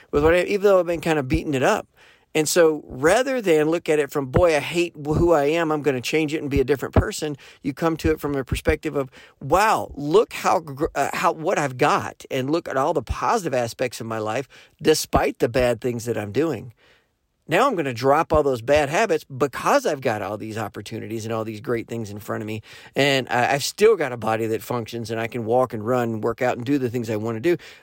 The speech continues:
I'm just gonna do more of it because I really love what I've got in front of me here. I've got, I've got opportunity, and I've got, uh, I've got all these things that, that can support me. I just haven't been using 'em. So I'm just gonna come from a, a, an idea of gratitude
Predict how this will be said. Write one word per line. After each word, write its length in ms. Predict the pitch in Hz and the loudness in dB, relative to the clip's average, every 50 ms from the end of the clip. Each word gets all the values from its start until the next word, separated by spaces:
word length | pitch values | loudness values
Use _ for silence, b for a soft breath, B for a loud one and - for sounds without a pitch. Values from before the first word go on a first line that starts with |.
| B B | B B
I'm 80 | - | -6
just 140 | - 262 220 | -6 -4 -2
gonna 120 | 185 160 | -2 2
do 140 | 156 165 165 | 4 4 4
more 320 | 160 151 156 190 254 277 220 | 4 6 6 6 6 6 4
of 80 | 147 | 2
it 100 | 139 120 | -2 -2
because 300 | 120 131 - 151 139 131 | -4 -4 -2 0 2 2
I 60 | 143 | 4
really 480 | 139 135 131 139 156 190 208 208 196 190 | 2 2 2 4 6 6 6 6 4 0
love 480 | 160 131 135 165 180 165 151 156 143 127 | 2 2 4 4 6 6 4 2 0 -2
what 320 | 120 135 127 127 123 - | -4 -2 0 0 -2 -4
I've 220 | - 120 135 139 127 | -6 -6 -6 -4 -2
got 220 | 131 123 117 - | -2 -2 -2 -2
in 60 | - | -6
front 260 | 127 - 139 147 180 208 | -6 -4 -2 -2 -2 -2
of 40 | |
me 100 | 196 131 | -4 -4
here. 240 | 101 101 95 90 107 - b b b b b b | -6 -6 -8 -10 -10 -14 b b b b b b
I've 200 | - - 120 110 | -6 -4 0 2
got, 220 | 131 127 127 - b b b b b b - | 2 2 2 0 b b b b b b -4
I've 120 | 120 127 | -2 0
got 200 | 131 143 139 - | 0 0 0 0
opportunity, 800 | - 135 139 - 156 143 - - 156 170 190 175 147 127 113 113 | -2 -4 -4 -6 -8 -8 -6 -2 -2 0 0 0 -2 -2 -2 -2
and 80 | 107 | -2
I've 180 | 113 120 131 131 | -4 -4 -4 -2
got, 360 | 131 123 120 120 - - - | 0 0 0 0 -2 -4 -4
uh, 180 | 123 117 113 82 | -2 -2 -2 -2
I've 120 | 104 127 120 | -2 -2 -2
got 120 | 135 117 | -2 -2
all 180 | - 156 170 170 | 0 2 0 2
these 220 | 170 165 - - | 0 -2 -4 -4
things 300 | - 170 175 170 151 127 | -4 -2 -2 -2 0 0
that, 280 | 143 131 - - 117 117 | 0 0 0 0 0 0
that 200 | 143 - - - | 0 0 0 -4
can 300 | - - 185 208 247 226 | -2 0 2 2 2 2
support 400 | - 190 151 - 135 127 98 - | -2 -4 -4 0 0 0 0 0
me. 140 | 156 165 | -2 -2
I 80 | 151 165 | -2 -2
just 160 | 180 202 - | -4 -6 -4
haven't 300 | 156 147 151 156 143 139 | -2 -2 -2 -2 -2 -2
been 160 | 151 147 139 | -2 -2 -2
using 360 | 139 165 226 269 196 175 131 107 | -2 -2 -2 -2 -4 -4 -4 -6
'em. 120 | 98 95 | -6 -6
So 160 | - - 151 | -2 0 0
I'm 100 | 165 175 | 0 0
just 180 | 180 190 175 - | -2 -4 -6 -4
gonna 200 | 190 185 160 139 | -4 -4 -4 -2
come 180 | - 151 160 | -2 -2 -2
from 200 | 160 - 165 151 | 0 0 2 2
a, 100 | 143 131 B B B B B B B B | 2 0 B B B B B B B B
a, 240 | 139 139 139 - | 2 2 2 2
an 160 | 147 151 139 139 | 0 0 2 2
idea 360 | 139 143 147 139 147 147 135 | 2 2 2 4 4 4 4
of 100 | 113 101 | 4 2
gratitude 920 | - 131 135 135 151 190 208 196 160 - 120 107 107 110 120 131 139 139 | 0 2 4 4 4 4 2 0 -2 -4 -4 -2 -2 -2 -4 -6 -8 -12